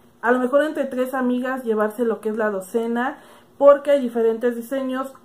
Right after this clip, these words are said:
Por ejemplo, yo no me pude traer solamente uno. Vean este, que por cierto,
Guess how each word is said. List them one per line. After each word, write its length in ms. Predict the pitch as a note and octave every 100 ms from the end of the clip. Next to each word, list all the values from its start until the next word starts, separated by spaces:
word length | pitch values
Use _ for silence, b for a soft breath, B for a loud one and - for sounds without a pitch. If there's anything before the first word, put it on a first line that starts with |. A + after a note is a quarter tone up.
| -
Por 140 | A#3+
ejemplo, 360 | B3 C4+ C4+ C#4+
yo 360 | A#3+ B3+ C4+ B3+
no 240 | B3 B3
me 120 | B3+
pude 260 | B3+ B3 A#3
traer 260 | A3+ G#3+
solamente 600 | A3 A#3 A3 G#3+ G#3 G3 G#3
uno. 320 | A#3+ C4+ C4+
Vean 320 | B3+ A#3+ A#3+
este, 420 | A#3+ A#3+ C#4+ F4+ - _ _ _ b b b b b _
que 120 | D#4
por 240 | D#4+ D4+ C#4
cierto, 640 | C4+ C4+ C4 - C#4+ D#4